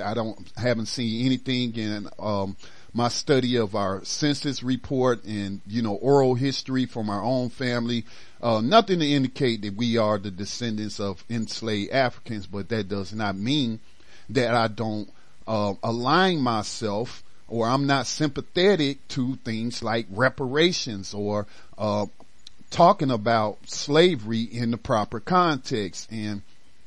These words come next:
so in the context of slavery, I don't even know why Clarence Thomas had to even try to compare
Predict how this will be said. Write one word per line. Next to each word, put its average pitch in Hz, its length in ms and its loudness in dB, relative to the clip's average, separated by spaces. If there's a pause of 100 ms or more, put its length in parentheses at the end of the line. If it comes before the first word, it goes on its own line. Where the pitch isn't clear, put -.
(380)
so 143 420 6
in 233 180 6
the 247 80 4
context 131 680 0
of 101 100 -8
slavery, 117 500 0
I 208 60 10
don't 214 200 8
even 127 200 4
know 110 100 0
why 104 260 0
Clarence 104 420 -6
Thomas 98 360 -6
had 101 220 -2
to 101 80 -4
even 101 440 -4 (440)
try 135 220 4
to 107 80 -2
compare 117 760 2